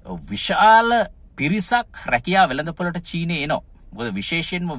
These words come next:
විශ්වවිද්‍යාල ළමයි, අ, මිලියන එකොළහයි දශම අටක් විතර, අ, සාමාන්‍යයෙන් වසරකට රැකියා වෙළඳපොළට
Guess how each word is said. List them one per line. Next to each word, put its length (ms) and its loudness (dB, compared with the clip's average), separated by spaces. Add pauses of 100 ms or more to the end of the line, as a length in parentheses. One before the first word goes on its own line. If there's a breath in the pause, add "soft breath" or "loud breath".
(160)
විශ්වවිද්‍යාල 680 0 (340 soft breath)
ළමයි, 460 4 (520 soft breath)
අ, 400 4
මිලියන 680 2
එකොළහයි 680 0
දශම 400 -2
අටක් 340 2 (120)
විතර, 280 0
අ, 1000 0
සාමාන්‍යයෙන් 640 4
වසරකට 600 2 (200)
රැකියා 460 2 (120)
වෙළඳපොළට 600 0